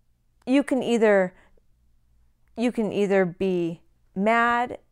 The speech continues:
and angry and try to scare them and, and break them into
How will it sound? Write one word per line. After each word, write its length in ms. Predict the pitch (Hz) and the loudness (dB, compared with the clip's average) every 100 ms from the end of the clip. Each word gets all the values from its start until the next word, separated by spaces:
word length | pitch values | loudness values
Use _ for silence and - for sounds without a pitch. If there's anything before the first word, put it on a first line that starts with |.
| - | -8
and 180 | 247 233 _ 208 | -6 -6 _ -4
angry 720 | 208 202 180 175 160 165 - _ _ _ _ - | -2 -2 -2 -4 -4 -8 -14 _ _ _ _ -6
and 540 | 196 190 180 165 165 - - _ _ _ _ _ _ _ _ _ _ _ _ _ _ _ _ _ _ _ _ _ _ _ _ - - - | -2 0 -2 -4 -8 -12 -20 _ _ _ _ _ _ _ _ _ _ _ _ _ _ _ _ _ _ _ _ _ _ _ _ -16 -14 -8
try 220 | - 202 | 2 2
to 80 | 175 | 2
scare 560 | - - - 247 262 | -6 -4 4 6 6
them 360 | 202 160 143 165 _ _ _ _ _ _ _ _ _ _ _ | 4 -2 -6 -12 _ _ _ _ _ _ _ _ _ _ _
and, 400 | 208 202 180 165 - _ - | -2 -2 -2 -8 -14 _ -10
and 600 | 185 185 175 170 165 180 - _ - | -6 -4 -4 -6 -8 -12 -16 _ -8
break 480 | 185 185 196 226 - | -2 4 4 4 0
them 420 | 160 151 147 175 - _ _ _ _ _ _ _ _ _ _ _ _ _ _ _ - | -6 -6 -6 -10 -14 _ _ _ _ _ _ _ _ _ _ _ _ _ _ _ -6
into 720 | 220 208 196 - 196 170 160 | -4 -2 -4 -4 -2 -2 -4